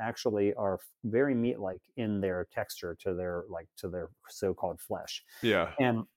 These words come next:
Speaker 1: so that's what we're doing. We're, we're essentially converting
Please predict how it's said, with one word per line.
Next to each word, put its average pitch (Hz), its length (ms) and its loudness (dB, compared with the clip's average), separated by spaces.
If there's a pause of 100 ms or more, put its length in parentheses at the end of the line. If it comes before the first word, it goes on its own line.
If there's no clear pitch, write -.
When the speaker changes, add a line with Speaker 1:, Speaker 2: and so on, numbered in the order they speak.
Speaker 1:
so 120 240 6
that's 185 240 8
what 214 80 10
we're 202 80 12
doing. 185 320 8
We're, 135 260 8
we're 131 320 6
essentially 151 560 6
converting 123 680 6